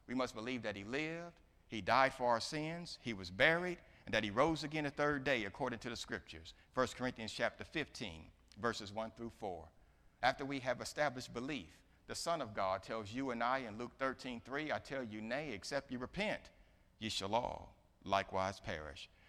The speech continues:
We need to repent. We need to have a change of mind that results in a change of action or lifestyle. We need to turn away from that which is sinful and wrong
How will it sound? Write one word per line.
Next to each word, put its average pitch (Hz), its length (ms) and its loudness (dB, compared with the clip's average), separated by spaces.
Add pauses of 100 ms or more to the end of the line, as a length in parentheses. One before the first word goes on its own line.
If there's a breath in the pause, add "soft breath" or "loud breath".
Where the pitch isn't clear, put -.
(140 soft breath)
We 131 160 4
need 123 160 4
to 92 60 -8
repent. 92 500 -8 (260)
We 123 80 0
need 120 100 2
to 110 60 -2
have 117 140 -4
a 107 60 -6
change 143 360 -2
of 110 140 -6
mind 95 400 0
that 107 80 -2
results 110 400 -6
in 120 80 -8
a 110 40 -6
change 113 300 -6
of 107 100 -8 (100)
action 139 460 -6 (360)
or 117 160 4
lifestyle. 92 680 -4 (300 soft breath)
We 139 80 4
need 127 120 0
to 120 100 -2 (140)
turn 156 360 6
away 147 320 6
from 110 240 -2
that 117 180 8
which 120 140 -6
is 104 100 -4
sinful 135 420 -2
and 107 100 -2
wrong 107 420 6